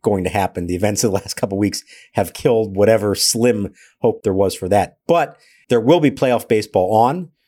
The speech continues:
We did it last year. We were watching a couple of the games and chatting with fans and had a great time. It was so great to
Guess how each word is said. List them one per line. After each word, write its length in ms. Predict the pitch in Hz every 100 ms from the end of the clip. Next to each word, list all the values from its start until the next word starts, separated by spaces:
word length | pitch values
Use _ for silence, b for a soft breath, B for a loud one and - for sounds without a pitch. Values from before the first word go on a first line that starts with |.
| _
We 220 | 98 98
did 200 | 87 117
it 100 | 104
last 260 | 110 127 -
year. 140 | 139
We 100 | 113
were 80 | 95
watching 480 | 90 107 104 113 98
a 60 | 92
couple 240 | 107 101
of 60 | 87
the 40 |
games 400 | 98 123 127 113
and 180 | 90 82
chatting 300 | - 98 95
with 140 | 85
fans 400 | - 123 120 117
and 160 | 90 82
had 220 | 80 90
a 40 |
great 240 | 80 104 92
time. 380 | 101 104 104 b b b _
It 140 | 113 104
was 220 | 101 -
so 160 | 147
great 340 | 131 127 127 -
to 220 | 110 90